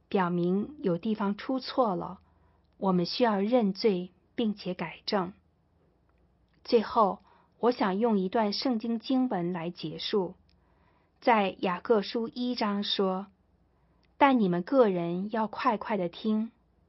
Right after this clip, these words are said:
慢慢地动怒，因为人的怒气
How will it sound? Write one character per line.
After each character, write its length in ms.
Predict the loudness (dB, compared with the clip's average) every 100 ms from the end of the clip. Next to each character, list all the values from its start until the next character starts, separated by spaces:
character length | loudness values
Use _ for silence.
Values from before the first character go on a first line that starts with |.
| -6
慢 240 | 0 0
慢 240 | 0 0 -2
地 120 | -2
动 340 | -2 -2 0
怒， 240 | 0 -2 -4 _ _ _ _ _ _ -2
因 160 | 2
为 160 | 4 4
人 160 | 2 0
的 100 | 0
怒 300 | 0 0 -2
气 420 | -4 -2 -2